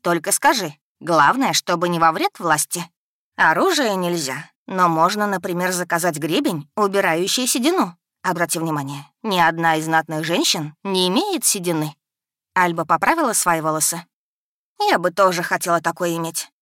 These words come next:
но отвалить двухгодичный доход на расческу выше моих сил. Разговор о магах и амулетах возбудил в Анне любопытство. Что за амулеты достались ей от советника? Наверняка они имеют более серьезное применение,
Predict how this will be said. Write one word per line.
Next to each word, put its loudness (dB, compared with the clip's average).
но 2
отвалить 2
двухгодичный 0
доход 0
на 2
расческу 2
выше 4
моих 2
сил. 0
Разговор -4
о -4
магах -2
и -4
амулетах -4
возбудил -2
в -2
Анне 0
любопытство. -4
Что -8
за 0
амулеты -4
достались -4
ей -4
от -8
советника? -4
Наверняка -2
они -2
имеют -4
более 0
серьезное -2
применение, -2